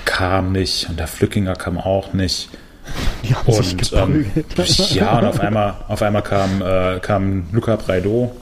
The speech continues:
Speaker 1: und, ähm, wer ist Zweiter geworden? Äh, Alan Hatherley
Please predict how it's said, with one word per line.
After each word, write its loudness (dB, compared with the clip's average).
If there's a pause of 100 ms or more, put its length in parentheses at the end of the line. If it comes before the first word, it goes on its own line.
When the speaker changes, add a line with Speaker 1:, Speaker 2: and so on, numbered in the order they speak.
(120)
Speaker 1:
und, 0
ähm, 0 (840)
wer 2
ist -4
Zweiter 0
geworden? 0
Äh, -4
Alan 0
Hatherley 0